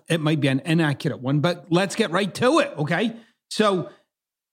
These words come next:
I wanna talk to you about why you can never go back in your life. And by the way,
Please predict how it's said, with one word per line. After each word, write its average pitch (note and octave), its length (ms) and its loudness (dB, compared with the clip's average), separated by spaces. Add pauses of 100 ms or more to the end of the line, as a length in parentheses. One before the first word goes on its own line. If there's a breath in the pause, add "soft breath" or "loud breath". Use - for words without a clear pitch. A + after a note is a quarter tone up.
(140)
I F3+ 60 0
wanna A#3+ 240 6
talk G#3 320 0
to - 60 -4
you F#3 60 2
about D#3 400 -2
why E3 640 2
you E3 220 2
can C3 300 4
never D#3 540 2 (680)
go C#3 180 4
back C3 720 -4 (640)
in C#3 140 6
your B2+ 120 6
life. A#2 420 -6 (840)
And F3+ 100 2
by A3 140 4
the G#3 80 2
way, F3+ 420 0